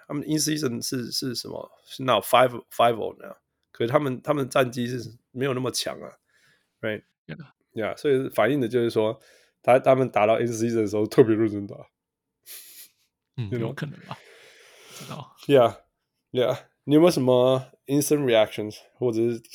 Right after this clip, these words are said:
Speaker 1: 大家，大家对这，这些，呃，in-season tournament，今天第一，不论是那个 Indiana 对 Boston，或者是那个，那个 Sacramento 对，对，对 Pel-，宅急便的，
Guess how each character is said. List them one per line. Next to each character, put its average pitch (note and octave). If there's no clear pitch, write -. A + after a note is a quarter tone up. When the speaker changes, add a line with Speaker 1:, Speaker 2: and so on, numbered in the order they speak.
Speaker 1:
大 B2
家， A#2
大 B2
家 A#2
对 A#2
这， A2
这 -
些， G2+
呃， -
in-season A2
tournament， G#2
今 G#2+
天 G#2+
第 A#2
一， -
不 B2
论 B2
是 B2+
那 A#2
个 G#2+
Indiana A2+
对 A#2
Boston， G#2+
或 G2
者 F#2
是 G2
那 G#2+
个， -
那 B2
个 A2+
Sacramento A2
对， G2+
对， A2
对 A2
Pel-， -
宅 G2+
急 G#2+
便 A2
的， G2